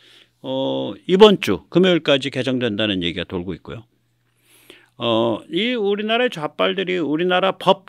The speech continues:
규가, 법에는 이런 게 없어요. 근데 규칙에 해석을 해보면, 규칙에 예를 들어서 뭐 그 통상-, 통상산업부 쪽 규칙하고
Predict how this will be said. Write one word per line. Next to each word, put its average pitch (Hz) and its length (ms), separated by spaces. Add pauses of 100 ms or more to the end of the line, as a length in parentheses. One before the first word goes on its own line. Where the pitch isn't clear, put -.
규가, 165 560 (180)
법에는 214 520
이런 143 220
게 123 80
없어요. 98 460
근데 131 220
규칙에 226 760 (540)
해석을 190 400
해보면, 143 500
규칙에 160 400
예를 135 200
들어서 127 340
뭐 113 260 (680)
그 92 260
통상-, 185 580 (160)
통상산업부 160 720
쪽 120 180
규칙하고 131 720